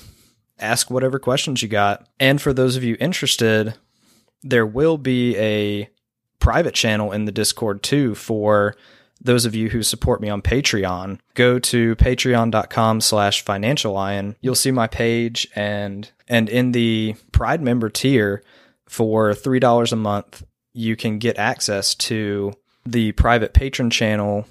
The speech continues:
where I'll have monthly voice chats with everybody and, and come with some specific patron-only content, answer any questions you guys got, and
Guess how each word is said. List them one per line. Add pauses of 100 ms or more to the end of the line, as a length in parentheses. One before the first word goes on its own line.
where (380)
I'll
have
monthly
voice
chats
with
everybody
and, (160)
and
come
with
some (320)
specific (300)
patron-only
content,
answer
any
questions
you
guys
got,
and